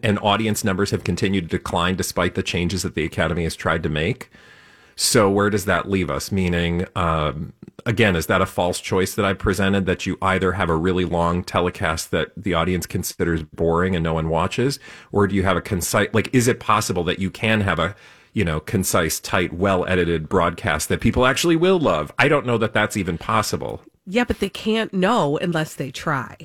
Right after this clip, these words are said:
Speaker 2: And
Speaker 1: That's
Speaker 2: so
Speaker 1: true.
Speaker 2: I think, I think you're right that that is, that is what they're up against, and they have to try it, and people aren't gonna like it. But at the end of the day, in order for the Academy Awards to continue with the amount of clout they have,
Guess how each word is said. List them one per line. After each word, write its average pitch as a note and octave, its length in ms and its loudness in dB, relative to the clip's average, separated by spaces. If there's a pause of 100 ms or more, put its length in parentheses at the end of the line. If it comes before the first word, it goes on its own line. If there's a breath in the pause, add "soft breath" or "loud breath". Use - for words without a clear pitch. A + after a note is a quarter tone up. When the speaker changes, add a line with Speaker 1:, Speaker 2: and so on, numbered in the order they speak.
(140)
Speaker 2:
And F#3 120 2
Speaker 1:
That's D#3 100 2
Speaker 2:
so D#3+ 140 4
Speaker 1:
true. F#3 120 4
Speaker 2:
I F3+ 40 4
think, G#3+ 320 -2 (280 loud breath)
I G#3 100 2
think A3+ 220 0
you're E3+ 140 0
right D#3 380 -2
that F3 160 -2
that D#3+ 180 2
is, F3 380 2
that D#3+ 200 0
is E3 140 2
what E3 140 0
they're D#3 160 -2
up D#3+ 120 -4
against, A#3 520 -2
and G#3 260 4
they G3+ 80 2
have F3+ 280 -4
to E3+ 120 -2
try D#3+ 360 0
it, B3 280 -2 (420 loud breath)
and A#3+ 380 4
people A#3 380 -2
aren't F3+ 240 0
gonna F#3 180 2
like D3 340 -2
it. - 240 -14 (460 loud breath)
But G#3+ 240 4 (180)
at G3 120 -2
the G3 100 -2
end G3 140 2
of F3+ 80 -2
the E3+ 80 0
day, F3 460 0 (300)
in F3 140 4
order F3 300 2
for F3 220 0
the E3 200 -2 (180)
Academy E3+ 440 0
Awards E3+ 460 0
to E3 120 -2
continue G3 640 -2
with D#3+ 200 -2
the D#3+ 120 0
amount D3+ 300 2
of C3+ 100 -6
clout D#3+ 360 -2
they C#3+ 100 -2
have, D3+ 440 0